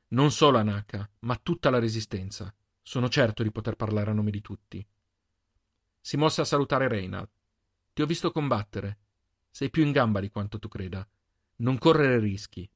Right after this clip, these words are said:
ma non sottovalutarti. È stato un onore combattere al tuo fianco. Al vostro fianco", si corresse voltandosi verso Eirin. Un cenno della testa da parte di entrambi e salì a bordo del Moku,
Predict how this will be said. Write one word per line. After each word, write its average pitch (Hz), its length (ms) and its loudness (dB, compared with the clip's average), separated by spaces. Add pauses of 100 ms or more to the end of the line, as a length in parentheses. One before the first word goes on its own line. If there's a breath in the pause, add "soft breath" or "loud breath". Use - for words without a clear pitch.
ma 127 160 -4
non 135 180 -2
sottovalutarti. 107 960 -4 (520)
È 117 80 -4
stato 131 280 2
un 135 80 4
onore 120 300 4
combattere 101 480 -6
al 104 140 -4
tuo - 100 -12
fianco. 95 540 -12 (360)
Al 113 120 -4
vostro 110 540 2 (200)
fianco", 95 580 -8 (380)
si - 180 -6
corresse 117 480 0
voltandosi 107 560 -2
verso 104 320 -6
Eirin. 95 460 -8 (840)
Un 131 120 -2
cenno 185 240 6
della 156 180 4
testa 170 280 2
da 139 100 0
parte 131 240 -2
di 123 80 -2
entrambi 147 600 -6
e 147 100 -8
salì 151 220 2
a 151 60 4
bordo 143 300 4
del 143 120 4
Moku, 104 440 -6